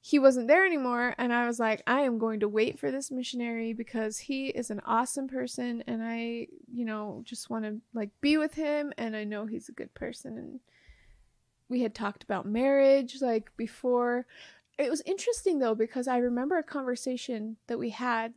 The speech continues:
that really disappointed me at the time. He was like, it was, like, right before he left.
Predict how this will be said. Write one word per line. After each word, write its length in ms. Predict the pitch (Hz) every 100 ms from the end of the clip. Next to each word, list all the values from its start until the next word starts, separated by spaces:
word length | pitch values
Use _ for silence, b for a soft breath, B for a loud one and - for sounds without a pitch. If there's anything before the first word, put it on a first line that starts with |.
| -
that 240 | 233 233
really 220 | 240 294
disappointed 600 | 285 269 - - 226 247
me 160 | 262 285
at 100 | -
the 80 | 302
time. 400 | - 302 302 302 _ _ b b b b
He 160 | -
was 260 | 277 277 254
like, 460 | 254 240 - - - -
it 80 | 277
was, 240 | 277 -
like, 260 | 240 220 - _ -
right 440 | 214 202 226 220 -
before 280 | 202 - 196
he 120 | 202
left. 480 | - 214 - -